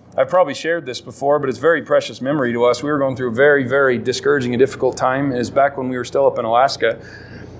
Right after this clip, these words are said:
I don't even remember what all was going on. I just know it was very dark. And, uh, my wife had read the passage where the Lord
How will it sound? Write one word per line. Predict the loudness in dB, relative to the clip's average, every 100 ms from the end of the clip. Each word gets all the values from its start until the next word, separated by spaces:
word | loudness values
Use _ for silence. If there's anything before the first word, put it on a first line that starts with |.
| 0
I | 4
don't | 4
even | 2
remember | -2 -4 0
what | 2
all | 4 4
was | 0
going | -4 -4 -2
on. | 0 0
I | -2
just | -4 -2
know | -2
it | -2
was | -2
very | 0 0
dark. | 2 2 4 2 -6 -16 -18 -20 -20 -18 -18 -18 -18 -18 -18 -18 -18 -18 -18 -18 -18 -18 -18 -18 -18 -18 -4
And, | -2 2 4
uh, | 4 4
my | 2
wife | 4 4 4
had | -4
read | -4
the | -6
passage | -2 0 0 -2 -6
where | -4
the | -2
Lord | 2 4 4 0